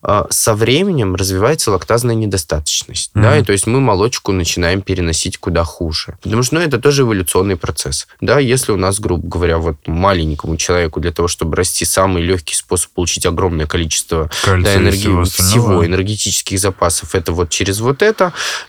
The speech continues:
Speaker 1: то дальше, в принципе, мы приспособлены к другому характеру питания, и то количество вот этих ферментов, необходимых для расщепления, вот это нам больше не нужно. То есть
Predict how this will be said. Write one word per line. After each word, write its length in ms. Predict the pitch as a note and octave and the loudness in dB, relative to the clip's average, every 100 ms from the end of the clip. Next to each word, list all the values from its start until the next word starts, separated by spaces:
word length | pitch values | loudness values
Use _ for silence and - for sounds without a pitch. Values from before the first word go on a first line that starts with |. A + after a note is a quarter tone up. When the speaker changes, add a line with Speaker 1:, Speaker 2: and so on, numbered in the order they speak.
| - | 0
Speaker 1:
то 340 | D#3 D#3 D3 - | 4 6 6 4
дальше, 440 | C3+ G#3 G#3 D#3+ | 2 2 2 -2
в 60 | - | -2
принципе, 420 | - C#3+ - B2 | -2 -2 0 0
мы 100 | C3 | 2
приспособлены 640 | C3 - - B2+ B2+ A#2+ | 0 0 0 2 2 2
к 40 | A#2 | 0
другому 320 | A#2+ A#2+ G2 | 0 0 0
характеру 460 | - F#2+ - - G#2+ | 0 -2 0 -4 -4
питания, 360 | - F3+ C3+ D2+ | -2 0 0 2
и 280 | A2+ A2 G#2+ | 0 0 0
то 180 | - G2 | 2 2
количество 600 | F#2+ F#2 E2 - - F2+ | 2 0 0 -2 -2 -2
вот 200 | E2+ F2 | -2 -2
этих 180 | F2 - | -4 -4
ферментов, 560 | G2+ F#2+ F#2+ D#2+ - | -2 0 0 -2 -4
необходимых 540 | G2 F2+ E2 G2 G2 F#2+ | -2 -2 -2 -2 0 0
для 120 | G2+ | -2
расщепления, 500 | F#2+ - - D3 D3 | -2 -4 -2 0 0
вот 120 | E3+ | -2
это 120 | C4 C#3 | -2 0
нам 160 | B2+ | 0
больше 200 | B2+ - - | 0 0 -2
не 80 | |
нужно. 260 | F2+ D2+ C#2+ | -2 -2 -4
То 40 | |
есть 100 | F#2+ | -8